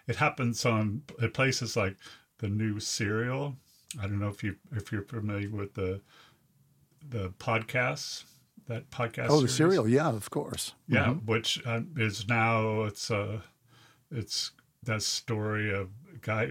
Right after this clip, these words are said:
Speaker 1: it's straight from the headlines. It is a headline right now. Right
Speaker 2: Mm-hmm.
Speaker 1: now. Uh, what's his name? Berdahl?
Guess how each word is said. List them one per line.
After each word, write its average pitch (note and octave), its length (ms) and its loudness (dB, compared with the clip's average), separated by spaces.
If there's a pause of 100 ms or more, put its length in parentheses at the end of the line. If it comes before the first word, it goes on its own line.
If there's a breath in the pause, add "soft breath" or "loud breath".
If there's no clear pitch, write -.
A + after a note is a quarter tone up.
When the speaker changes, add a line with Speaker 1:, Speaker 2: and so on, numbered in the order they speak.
Speaker 1:
it's C3 320 -2 (180)
straight - 440 -4 (220)
from C3+ 140 0
the B2+ 60 -4
headlines. B2 500 -2
It A#2 120 -6
is F3 200 0
a F#2 60 -4
headline F#2 460 -2
right A2 180 -4
now. B2+ 160 -10 (160)
Right A#2 140 6
Speaker 2:
Mm-hmm. A#2 100 4
Speaker 1:
now. F#2+ 360 -4 (680 soft breath)
Uh, G2 260 -4 (580)
what's B2 200 -8
his A2+ 220 -10
name? G2 240 -4 (160)
Berdahl? C#3 720 -4